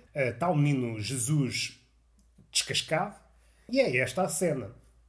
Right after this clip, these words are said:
Esta cena, em princípio, ao contrário das outras duas,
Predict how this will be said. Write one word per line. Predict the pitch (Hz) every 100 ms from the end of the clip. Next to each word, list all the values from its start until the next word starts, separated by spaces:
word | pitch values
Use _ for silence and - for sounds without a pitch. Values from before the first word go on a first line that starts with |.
| _ -
Esta | 147 - 151
cena, | - 196 165 101 - -
em | 120
princípio, | 110 120 113 196 208 175 98
ao |
contrário | - 117 131 131 117
das | 117 120
outras | 107 120
duas, | 117 196 131 -